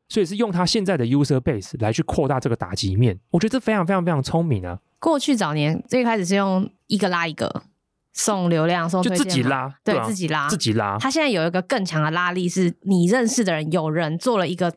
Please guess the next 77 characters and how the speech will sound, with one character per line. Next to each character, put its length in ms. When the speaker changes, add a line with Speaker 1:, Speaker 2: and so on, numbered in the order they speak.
Speaker 2:
他 200
的 140
G 160
P 140
T 120
是 120
你 180
想 180
要 220
的， 160
你 120
就 140
会 80
有 100
这 120
个 80
诱 220
因， 220
拉 180
力 100
好 80
像 80
变 160
大 260
嘞。 140
Speaker 1:
我 80
觉 60
得 40
这 100
蛮 160
强 180
啊。 40
那 180
有 160
人 100
说 120
这 100
叫 140
网 180
络 160
效 160
应， 60
可 80
是 120
我 140
觉 100
得 140
他 180
这 140
个 80
跟 300
严 160
格 180
定 160
义 60
的 80
网 120
络 140
效 160
应 100
不 80
太 140
一 80
样 220
啊， 140
所 140
以 40
我 100
不 100
太 140
会 80
用 160
网 160
络 120
效 180
应 40
来， 160